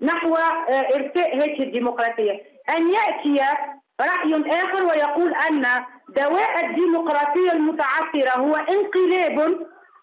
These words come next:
آه، واستبداد بالحكم ومسك لكل السلطة، يعني، آه، آه، السلطات الثلاثة بيد فرد واحد قد يخطئ وقد يصيب، لا يستمع إلى أحد ولا يؤمن بالرأي المخالف.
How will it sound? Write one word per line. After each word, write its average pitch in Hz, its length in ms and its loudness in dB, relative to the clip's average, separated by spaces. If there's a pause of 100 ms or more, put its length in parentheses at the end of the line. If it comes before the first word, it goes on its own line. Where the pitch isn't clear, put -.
(120)
آه، 277 260 2
واستبداد 370 920 0
بالحكم 311 520 0
ومسك 311 500 0
لكل 403 560 2 (140)
السلطة، 294 680 -2 (280)
يعني، 285 480 0
آه، 262 160 2
آه، 247 540 0
السلطات 359 360 -2
الثلاثة 349 520 0
بيد 339 540 0
فرد 392 280 0
واحد 349 540 2 (160)
قد 320 220 -4
يخطئ 381 280 -2
وقد 294 440 0
يصيب، 302 420 -2
لا 311 120 0
يستمع 359 560 0
إلى 277 240 -2
أحد 262 500 -4 (360)
ولا 311 240 2
يؤمن 349 560 2
بالرأي 294 600 0
المخالف. 277 640 0